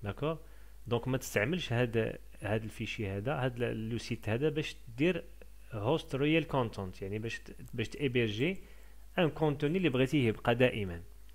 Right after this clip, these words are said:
علاش؟ لانهم هما دايرين اش سانك بي بونك فقط ان ال، الناس يتدربوا فيه، ماشي يبيرجيو فيه لي، لي سيت ديال، يعني لي زيكزارسيس ديالهم. دونك هنا الا جيت انا صوبت واحد التمرين هنايا وبغيتو يبقى دائمًا، ما غاديش يبقى، لانه في اي لحظه غادي يمسحوه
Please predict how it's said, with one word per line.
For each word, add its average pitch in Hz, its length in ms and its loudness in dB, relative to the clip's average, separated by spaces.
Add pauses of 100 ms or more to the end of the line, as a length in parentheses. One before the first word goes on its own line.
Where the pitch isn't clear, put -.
(400)
علاش؟ 156 320 4
لانهم 135 440 2
هما 117 180 0
دايرين 113 360 2
اش 107 240 -4
سانك - 460 -8
بي 113 80 -2
بونك 165 300 -2
فقط - 380 2
ان 139 200 0
ال، 147 80 -4
الناس 147 340 0
يتدربوا 117 480 0
فيه، 156 180 0
ماشي 143 240 0
يبيرجيو 123 500 2
فيه 120 200 0
لي، 117 120 -2
لي 113 180 -4
سيت - 280 -8
ديال، 107 280 0
يعني 113 260 -2
لي 110 200 -2
زيكزارسيس 107 520 -4
ديالهم. 95 300 -4 (1000)
دونك 123 300 2
هنا 151 140 6
الا 156 120 6
جيت 151 220 2
انا 151 120 6
صوبت 139 340 2
واحد 135 140 0
التمرين 120 380 0
هنايا 113 320 4
وبغيتو 117 380 0
يبقى 113 280 2
دائمًا، 135 520 2 (640)
ما 117 100 0
غاديش 165 260 2
يبقى، 165 280 4
لانه 147 260 4
في - 100 -8
اي 160 140 4
لحظه 147 240 0
غادي 156 160 4
يمسحوه 151 440 0